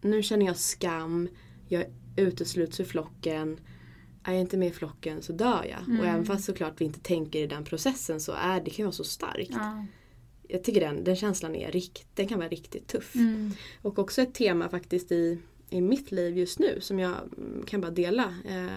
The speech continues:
Speaker 1: det kanske är kul för lyssnarna att höra lite vad som är mitt känslotema
Speaker 2: Mm.
Speaker 1: just nu. Och det är skam. Eh, min dotter är jätteduktig på att uttrycka att hon, eh, skäms.
Speaker 2: Mm.
Speaker 1: Eh, "Ja, men det där skämdes jag för." Eller "Så här känns det." Och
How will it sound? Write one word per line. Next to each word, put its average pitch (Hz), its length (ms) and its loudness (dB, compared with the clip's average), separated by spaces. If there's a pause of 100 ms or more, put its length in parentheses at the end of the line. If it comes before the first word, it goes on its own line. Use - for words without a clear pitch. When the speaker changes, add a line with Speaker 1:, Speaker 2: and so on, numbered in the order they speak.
(180)
Speaker 1:
det - 80 -10
kanske 185 240 -6
är 180 40 -6
kul 180 180 -2
för 185 120 -4
lyssnarna 196 360 -2
att 202 60 0
höra 190 100 0
lite 185 220 2
vad 202 160 6
som 190 140 6
är 175 100 6 (340)
mitt 247 240 2
känslotema 196 720 4
Speaker 2:
Mm. 262 80 12
Speaker 1:
just 240 200 8
nu. 170 160 -2
Och 202 120 -2
det 269 180 6
är 262 60 4
skam. 202 520 -4 (120)
Eh, 202 380 -2 (380)
min 202 160 4
dotter 240 340 -2
är 220 40 4
jätteduktig 208 560 -2
på - 60 -4
att 196 60 2
uttrycka 226 380 -4
att 190 120 -12
hon, 180 340 -2
eh, - 260 -8
skäms. - 460 -8
Speaker 2:
Mm. 214 320 2 (240)
Speaker 1:
Eh, 202 360 -6 (140)
"Ja, - 80 -6
men 220 100 -2
det 240 60 0
där 240 100 -2
skämdes 180 460 -6
jag - 80 -10
för." - 340 -12
Eller 180 320 -6 (140)
"Så - 120 -8
här 196 160 -4
känns 185 360 -6
det." 175 180 -4
Och 175 120 -2